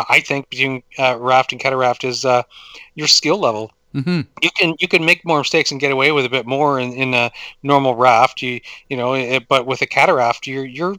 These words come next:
Speaker 1: you have to do more steering. You can't be just floating sideways willy-nilly and, and stuff like that, right? So there's, I think you have to have a little bit more, uh, build up more skill level to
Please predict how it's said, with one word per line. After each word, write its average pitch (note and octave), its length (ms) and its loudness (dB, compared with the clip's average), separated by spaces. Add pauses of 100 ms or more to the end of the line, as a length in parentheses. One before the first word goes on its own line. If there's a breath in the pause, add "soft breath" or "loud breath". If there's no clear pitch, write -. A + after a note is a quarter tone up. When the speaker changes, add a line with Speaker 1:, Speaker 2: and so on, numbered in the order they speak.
(160)
Speaker 1:
you E3+ 120 -8
have G3+ 120 -12
to A3+ 100 -10
do A#3+ 100 -4
more A#3 160 0
steering. F3+ 400 0
You B2 60 -10
can't F#3 240 2
be F3+ 60 -10
just E3+ 340 0
floating D3 280 0
sideways C#3 540 2
willy-nilly C3 720 2
and, B2 180 -2 (380 loud breath)
and B2+ 100 -6
stuff - 220 2
like A#2 120 -12
that, A#2+ 220 2
right? A#2+ 220 0
So C3+ 320 0
there's, E3 320 -4
I D#3+ 440 0
think F3+ 280 -2
you D#3+ 180 -2 (360 loud breath)
have D#3+ 160 2
to D3+ 80 -2
have D3 300 2
a C#3+ 100 4
little C#3+ 260 0
bit C3+ 120 -6
more, C3 420 2
uh, A#2 180 4 (400 loud breath)
build E3 200 4
up D#3+ 140 4
more C#3 120 0
skill - 400 -2
level A2 360 0
to A#2+ 440 -4